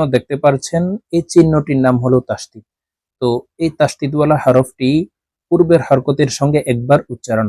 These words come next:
হবে, যেরকম হামজাহ বা জবর আব। আবার এই বাটি নিজের আরেকটি উচ্চারণ হবে, বা জবর বা, আব্বা,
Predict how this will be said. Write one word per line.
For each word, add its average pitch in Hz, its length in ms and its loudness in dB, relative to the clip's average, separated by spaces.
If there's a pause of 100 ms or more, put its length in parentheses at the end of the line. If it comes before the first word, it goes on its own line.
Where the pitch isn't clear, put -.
হবে, 110 180 -2 (120)
যেরকম 143 400 2 (760)
হামজাহ 135 460 4 (180)
বা 127 180 6 (440)
জবর 135 280 2 (240)
আব। 123 80 2 (720)
আবার 160 240 4 (300)
এই 139 60 -2 (100)
বাটি 131 300 4 (160)
নিজের 151 260 4 (100)
আরেকটি 139 320 2 (100)
উচ্চারণ 117 400 -2
হবে, 110 300 0 (500)
বা 123 300 4 (480)
জবর 147 280 6 (180)
বা, 120 120 6 (920)
আব্বা, 135 840 2